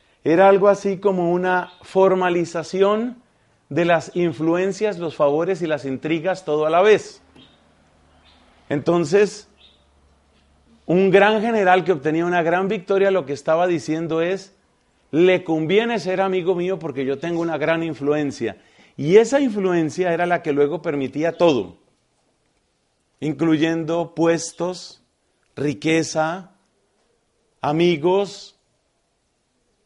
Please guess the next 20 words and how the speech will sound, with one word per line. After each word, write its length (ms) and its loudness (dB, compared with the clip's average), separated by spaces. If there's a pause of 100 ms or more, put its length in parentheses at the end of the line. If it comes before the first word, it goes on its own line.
o 600 0 (380)
desquitarse 760 -2
de 80 0
los 180 -6
enemigos. 760 -8 (3250)
Bueno, 520 2 (920)
ese 440 6
es 140 0
el 160 -2
caso 380 0
con 160 -4
estos 320 -8
paganos. 760 -2 (1200)
En 140 -2
Cristo 460 2
no 80 0
hay 100 0
nada 320 4
de 80 2
triunfalismo. 920 -4